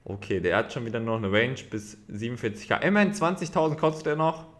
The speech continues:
Ich sag mal so, es ist in Ordnung. Ähm, ist aber jetzt auf jeden Fall auch nicht grandios. Ansonsten sehr viele einundachtziger. Ich weiß nicht, wie man da überhaupt noch so,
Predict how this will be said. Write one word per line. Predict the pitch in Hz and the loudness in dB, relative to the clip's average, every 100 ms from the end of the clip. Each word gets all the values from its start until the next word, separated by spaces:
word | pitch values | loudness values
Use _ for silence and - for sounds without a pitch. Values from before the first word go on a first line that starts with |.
| - _ - | -20 _ -20
Ich | - | -2
sag | 143 151 | 0 2
mal | 151 131 | 0 0
so, | 139 | 2
es | 117 - | 2 2
ist | 113 127 | -2 -2
in | 113 - | -4 -2
Ordnung. | 104 123 127 92 85 117 - - - _ - | 2 2 2 -6 -6 -6 -8 -16 -20 _ -14
Ähm, | 85 95 104 | -10 -8 -6
ist | - | -2
aber | 117 | 0
jetzt | 107 107 | 0 0
auf | 104 | -4
jeden | 113 | -4
Fall | 117 92 | -2 -2
auch | 110 | 0
nicht | 104 104 | -4 -4
grandios. | 95 101 107 | -4 -2 -2
Ansonsten | 104 107 127 - 107 | -2 -4 -4 -6 -2
sehr | 104 - | 2 2
viele | - 127 - | 0 -2 0
einundachtziger. | 117 143 135 - 127 - 123 113 113 113 - - _ _ | -2 -2 -2 -2 -4 -4 -2 2 2 0 -10 -20 _ _
Ich | - | -4
weiß | 107 104 | -2 -2
nicht, | 110 | -6
wie | 107 | -4
man | 110 107 | -2 2
da | 104 | 2
überhaupt | 95 98 113 - | 2 0 -2 0
noch | 101 92 | -4 -6
so, | - 95 90 | -4 -2 -2